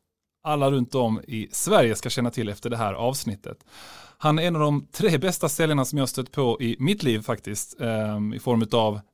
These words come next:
när någon ska presentera någonting för mig, sälja någonting till mig. Så att jag är ärad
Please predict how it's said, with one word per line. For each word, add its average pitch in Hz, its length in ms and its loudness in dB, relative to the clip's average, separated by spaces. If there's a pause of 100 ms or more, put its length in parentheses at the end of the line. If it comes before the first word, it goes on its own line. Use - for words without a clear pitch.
när 110 60 -8
någon 113 240 -2
ska 104 140 -6
presentera 175 420 -2
någonting 160 280 -2
för 165 100 -6
mig, 143 200 0
sälja 147 320 0
någonting 120 320 0
till 131 100 2
mig. 123 260 2 (320)
Så - 180 -4
att 120 140 -4
jag 120 220 2
är 117 280 2
ärad 160 460 2